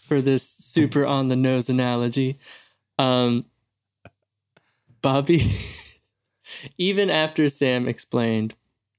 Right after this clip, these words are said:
"Bobby's gonna tow the Impala, blah, blah, blah, blah." Bobby, in, in the next scene, when Sam's with Bobby, Bobby says, "This car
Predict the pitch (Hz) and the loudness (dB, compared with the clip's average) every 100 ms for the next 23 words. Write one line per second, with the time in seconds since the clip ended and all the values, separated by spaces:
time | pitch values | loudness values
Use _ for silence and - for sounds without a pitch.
0 | _ _ _ _ _ _ _ _ _ - | _ _ _ _ _ _ _ _ _ -2
1 | 127 127 131 131 123 131 117 117 110 113 | 0 2 2 0 0 0 0 0 -2 -4
2 | 139 127 117 - 131 - - - 147 - | -6 -6 -10 -10 -10 -10 -12 -12 -12 -14
3 | _ _ _ _ _ _ _ - 131 135 | _ _ _ _ _ _ _ -2 0 0
4 | 135 135 127 - _ _ _ _ - 143 | 0 0 -2 -8 _ _ _ _ -2 0
5 | 135 147 143 135 131 127 - 147 131 117 | 2 2 2 2 0 -2 0 2 2 0
6 | - 127 120 - - _ - - 127 120 | -2 -2 -2 -4 -14 _ -8 -2 0 2
7 | 123 - 127 123 117 113 110 - - _ | 0 2 2 2 2 0 -4 -14 -20 _
8 | _ - 123 123 123 - 131 117 113 - | _ 0 2 2 0 0 0 0 -2 -6
9 | _ _ _ - 127 - - 147 131 123 | _ _ _ -2 -2 -2 0 0 0 -2